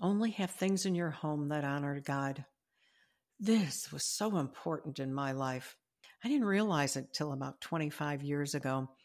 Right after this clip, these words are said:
and I learned this at a Joyce Meyer conference. Do you know who she is?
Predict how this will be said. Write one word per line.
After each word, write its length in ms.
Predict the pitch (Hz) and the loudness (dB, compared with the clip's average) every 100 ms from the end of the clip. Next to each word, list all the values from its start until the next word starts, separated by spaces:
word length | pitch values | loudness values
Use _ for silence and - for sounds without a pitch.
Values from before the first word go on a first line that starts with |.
| _ _ - _ | _ _ -20 _
and 100 | 175 | 4
I 120 | 175 | 4
learned 300 | 165 170 180 | 6 4 4
this 180 | 156 135 | 2 0
at 160 | 139 139 | -2 0
a 100 | 131 | -2
Joyce 500 | 131 143 143 139 - | -2 0 0 -2 -4
Meyer 260 | 139 139 | -4 -4
conference. 760 | 139 - 147 139 139 143 160 - _ - - - _ 359 - | -6 -6 -6 -6 -12 -12 -10 -12 _ -20 -20 -20 _ -20 -14
Do 80 | - | -4
you 40 | 175 | 0
know 80 | |
who 140 | 196 202 | 2 2
she 260 | - 196 | 0 0
is? 260 | 190 220 | -2 -4